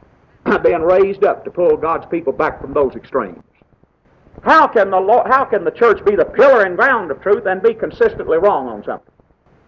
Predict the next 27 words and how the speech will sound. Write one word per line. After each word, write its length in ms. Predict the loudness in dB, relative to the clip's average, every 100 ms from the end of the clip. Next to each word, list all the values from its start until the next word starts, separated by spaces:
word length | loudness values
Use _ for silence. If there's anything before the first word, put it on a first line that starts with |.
| _ -8
<clears throat> 0 |
And 300 | -4 -2 -2
any 140 | -2 -2
time, 360 | 2 2 2
my 160 | 0 -2
friend, 340 | 0 -4 -4 -20 _ _ _ _ _ _ _ _ _
you're 180 | -2 0
tempted 480 | 2 -2 -2 -8 -18 _ _
to 100 | -4
come 200 | -2 0
up 180 | 0 0
with 180 | -4 0
something 480 | 0 0 -4 -16 -16 _ _ _ _ _ _ _
that 180 | -4 -2
has 200 | -2 -4
not 400 | -4 -4 -4 -4
been 320 | -2 -2 -4 -14 _ _ _
the 80 | -4
historic 540 | -4 -2 -4 -4 -2
teaching 260 | -4 -4 -6
of 100 | -4
our 140 | -4
people 300 | -4 -6 -4
back 260 | -6 -6 -6
through 140 | -10
the 60 | -8
generations, 540 | -8 -4 -4 -4 -8